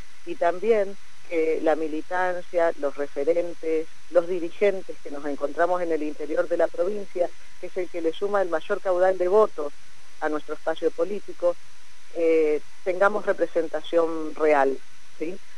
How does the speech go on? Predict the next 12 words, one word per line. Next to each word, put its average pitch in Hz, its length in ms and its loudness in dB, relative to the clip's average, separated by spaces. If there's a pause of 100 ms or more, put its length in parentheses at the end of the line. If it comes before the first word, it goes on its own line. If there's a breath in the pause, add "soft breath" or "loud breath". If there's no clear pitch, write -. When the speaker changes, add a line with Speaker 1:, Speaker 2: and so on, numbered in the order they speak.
Speaker 1:
Nosotros 165 600 2
planteamos 156 580 0
que 156 160 2
es 156 140 -2
el 156 140 4
tiempo 185 580 -2 (280 loud breath)
de, 143 480 0 (220)
de 139 460 -4
las 143 160 -2
mujeres 175 600 2
para 156 200 0
liderar, 160 560 2